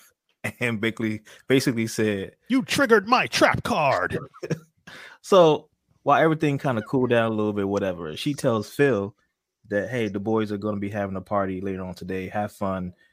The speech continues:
Speaker 1: You're gonna take, take care of that. And I'm gonna go to this San Francisco art thing. And, uh,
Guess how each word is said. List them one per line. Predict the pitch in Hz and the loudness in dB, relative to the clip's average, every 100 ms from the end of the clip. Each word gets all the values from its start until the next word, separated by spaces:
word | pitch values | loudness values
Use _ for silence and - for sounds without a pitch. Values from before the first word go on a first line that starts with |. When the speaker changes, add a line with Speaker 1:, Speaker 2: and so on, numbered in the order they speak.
| _ - | _ 0
Speaker 1:
You're | 107 | 2
gonna | 101 95 | 2 0
take, | 101 92 _ - | -4 -6 _ -8
take | 104 92 | -6 -4
care | 117 98 | 0 0
of | 87 | 0
that. | 85 80 _ _ _ _ | -4 -8 _ _ _ _
And | 98 95 92 | -6 -4 -4
I'm | - 110 | -2 0
gonna | 101 98 | 2 2
go | 98 | 0
to | 95 90 87 | 0 -4 -6
this | 95 95 - - | -8 -10 -12 -8
San | - 101 | -2 -2
Francisco | - - 104 - 82 | -2 -6 -4 -2 0
art | 98 92 - | 0 0 -6
thing. | 92 82 85 _ _ - _ _ _ _ _ _ _ _ _ - | -6 -6 -10 _ _ -20 _ _ _ _ _ _ _ _ _ -2
And, | 95 90 87 | 0 2 0
uh, | 85 80 76 73 | -2 -4 -6 -10